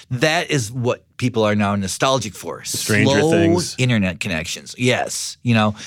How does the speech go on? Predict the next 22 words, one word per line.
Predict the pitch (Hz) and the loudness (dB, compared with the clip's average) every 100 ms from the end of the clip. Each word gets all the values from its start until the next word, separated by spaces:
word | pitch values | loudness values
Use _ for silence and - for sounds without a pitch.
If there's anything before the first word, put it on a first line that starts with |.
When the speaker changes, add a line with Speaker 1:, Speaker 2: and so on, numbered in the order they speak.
| - - | -16 -4
Speaker 1:
Um, | 131 120 127 - | 0 0 -2 -2
but | 190 | 0
it, | 160 147 | 0 -2
it's | - 147 139 | -4 -4 0
really | 143 185 233 226 | 2 4 2 0
tied | 185 123 113 117 | -2 0 0 0
to | 107 | -2
this | 107 - | -4 -4
idea | 104 110 98 101 | -2 -2 0 0
that | 98 92 | 0 -2
we | 101 98 | -2 -2
have | 110 113 104 | -2 -2 -2
this | 101 - | -4 -6
cultural | - - 165 170 156 110 | -10 0 2 2 0 0
break | 123 139 135 | 0 0 -2
now, | 90 85 | -2 -4
this | 90 - | -4 -6
generational | 127 131 120 117 113 104 | -2 0 0 0 0 -2
break | 92 110 101 | 2 0 0
with | 92 98 | -4 -6
technology, | 95 82 110 123 101 76 76 - - - | -6 -2 2 2 2 -2 -8 -12 -20 -4
which | 123 127 113 - | 2 2 0 -8